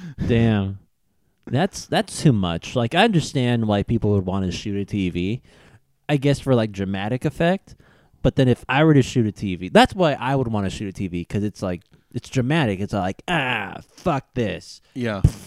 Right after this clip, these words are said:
Speaker 1: You know, people are gonna be like, "Whoa." But then I would have to deal with the cleanup.
Speaker 2: Yeah.
Speaker 1: I would have to throw the T V away.
Speaker 2: Elvis would do that.
Speaker 1: Yeah.
Speaker 2: Did you know that?
Speaker 1: Oh, he would shoot T Vs?
Speaker 2: When he'd get pissed, he'd shoot a T V.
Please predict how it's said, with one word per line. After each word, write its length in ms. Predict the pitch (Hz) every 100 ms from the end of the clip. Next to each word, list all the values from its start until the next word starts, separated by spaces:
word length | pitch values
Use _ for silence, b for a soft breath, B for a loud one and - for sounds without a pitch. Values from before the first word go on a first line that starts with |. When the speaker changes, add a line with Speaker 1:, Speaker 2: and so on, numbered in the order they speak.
| - - -
Speaker 1:
You 120 | 110
know, 220 | 104 113 131
people 340 | 135 123 120
are 40 | 107
gonna 100 | 101
be 80 |
like, 160 | 90 -
"Whoa." 500 | 131 139 117 95 87 B B B B B -
But 140 | 165
then 140 | 175 185
I 80 | 180
would 100 | 165
have 200 | 160 -
to 80 |
deal 280 | 139 123 151
with 220 | 135 123 -
the 100 | 113
cleanup. 480 | - 175 139 - - -
Speaker 2:
Yeah. 260 | 117 110 92
Speaker 1:
I 140 | 113
would 80 | 131
have 140 | 135 127
to 140 | 127 110 _
throw 220 | 117 117
the 120 | 120
T 240 | 113 - 113
V 180 | 110 117
away. 580 | 110 95 85 82 85 98
Speaker 2:
Elvis 360 | 117 131 120 117
would 100 | 90
do 140 | 87
that. 240 | 90 85 107
Speaker 1:
Yeah. 440 | 104 92 82 85 - _
Speaker 2:
Did 120 | 120
you 100 | 127
know 140 | 147 165
that? 220 | 180 - _ _
Speaker 1:
Oh, 60 | 139
he 120 | 135
would 160 | 147 143
shoot 200 | - 139
T 160 | 139 123
Vs? 60 |
Speaker 2:
When 100 | 131
he'd 120 | - -
get 180 | 127 -
pissed, 320 | 117 117 -
he'd 100 | 110
shoot 180 | - 110
a 60 |
T 160 | 104 107
V. 220 | 104 120